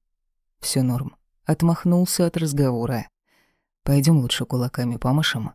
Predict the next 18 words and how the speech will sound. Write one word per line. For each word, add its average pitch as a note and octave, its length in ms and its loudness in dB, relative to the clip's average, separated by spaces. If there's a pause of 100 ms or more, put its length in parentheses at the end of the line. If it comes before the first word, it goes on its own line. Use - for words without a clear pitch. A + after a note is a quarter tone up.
(680)
Из D3 120 0
спортивного F#3+ 560 4
комплекса F3+ 560 0
в D3+ 60 -2
Сколково G#3 580 0
вышел D#3+ 320 0
уже D#3 200 2
после D3+ 340 0
двух C#3+ 320 0
дня. B2 400 0 (180)
Сумку D3 400 0
бросил C3 380 0
в A#2+ 40 -6
багажник F3+ 540 2
и D3 40 0
сел D3 240 0
за C#3 200 2
руль. A#2 240 -4